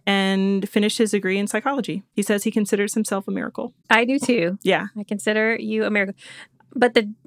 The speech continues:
Speaker 2: the Japanese guy, that one I still haven't, I can't
Speaker 1: I wanna, I
Speaker 2: even.
Speaker 1: wanna know more about that,
Speaker 2: Yeah.
Speaker 1: that story. Those were, I just took little clips from.
Speaker 2: Yeah.
Speaker 1: But yeah,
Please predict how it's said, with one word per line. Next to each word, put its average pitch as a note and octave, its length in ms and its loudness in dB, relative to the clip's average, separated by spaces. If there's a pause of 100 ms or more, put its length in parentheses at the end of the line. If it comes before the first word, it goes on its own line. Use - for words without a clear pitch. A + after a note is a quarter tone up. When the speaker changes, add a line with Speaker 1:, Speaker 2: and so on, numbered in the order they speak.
(120)
Speaker 2:
the G#3 160 4
Japanese B3 460 6
guy, C4+ 320 4 (280)
that G#3 140 6
one G#3+ 100 4
I G#3 60 2
still G3 320 2
haven't, F3+ 580 2 (220)
I F#3+ 160 0
can't - 100 -2
Speaker 1:
I A3+ 160 8
wanna, A#3 180 6
I - 20 2 (240)
Speaker 2:
even. C4 60 6
Speaker 1:
wanna D#4+ 200 6
know C4+ 160 6
more E3 320 4
about D#3+ 320 2
that, D#3 220 2
Speaker 2:
Yeah. E3+ 240 4
Speaker 1:
that E3 180 0
story. E3 260 0
Those B3+ 220 4
were, C4 100 6
I A3 120 6
just - 180 -6
took G#3+ 220 2
little F#3+ 180 0
clips - 280 -2
from. D#3+ 300 -2 (500)
Speaker 2:
Yeah. F3+ 240 4
Speaker 1:
But E3+ 280 2
yeah, E3+ 360 2